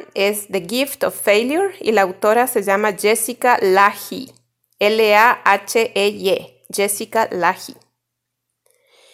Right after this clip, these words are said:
El otro libro que estoy leyendo, eh, que es también súper interesante, se llama Beyond Behaviors, o Más allá de los comportamientos,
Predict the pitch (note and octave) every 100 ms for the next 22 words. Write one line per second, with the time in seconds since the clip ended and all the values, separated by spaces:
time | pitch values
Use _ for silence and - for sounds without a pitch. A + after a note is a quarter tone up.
0 | _ - A#3 A#3+ A#3+ E4+ F#4 D4 G3 E3+
1 | F#3+ - - F#3 F#3 A#3 G#3 E3+ E3+ D#4
2 | - - _ _ _ - F#3 F3+ E3+ E3+
3 | - G3+ G#3 G3+ F#3 G3 G3 G3 G#3 G#3
4 | G#3 G#3 F3+ F3 F3 D#3+ - B3 C4+ _
5 | - _ _ _ - G#3 A3 A3+ A#3+ A3+
6 | F#3 A3+ A3 G#3+ A3+ C#4+ - - A3+ -
7 | F#3+ G3 G#3+ C#4 A#4 - - - _ _
8 | _ _ _ G3+ G3 G#3 B3 A#3 G#3 A3
9 | A#3 F#3 - F#3 F#3 F#3 F3+ F3 F3 F#3
10 | G#3 A#3 D4 F#4